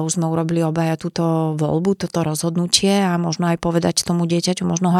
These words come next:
aj oceniť, že mu ďakujeme za to, že,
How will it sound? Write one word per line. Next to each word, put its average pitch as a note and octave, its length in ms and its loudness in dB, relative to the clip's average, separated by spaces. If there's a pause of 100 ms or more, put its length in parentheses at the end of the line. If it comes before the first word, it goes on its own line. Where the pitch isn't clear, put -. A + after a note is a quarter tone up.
(100)
aj - 80 -6
oceniť, G3+ 460 0 (580)
že F3 240 0
mu E3 240 0
ďakujeme E3+ 480 2
za D#3+ 160 -2
to, F3+ 160 -2
že, E3 480 0